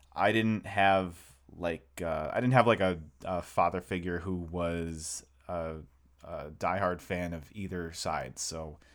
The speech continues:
um, I'm, I'm more baseball agnostic.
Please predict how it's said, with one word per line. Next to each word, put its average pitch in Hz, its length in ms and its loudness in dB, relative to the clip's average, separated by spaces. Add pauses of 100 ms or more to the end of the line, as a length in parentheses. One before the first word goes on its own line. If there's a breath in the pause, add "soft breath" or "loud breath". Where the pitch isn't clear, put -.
(640 soft breath)
um, 85 380 -2 (220)
I'm, 104 600 2 (800 soft breath)
I'm 117 140 6
more 131 220 8
baseball 101 500 4
agnostic. 87 600 -4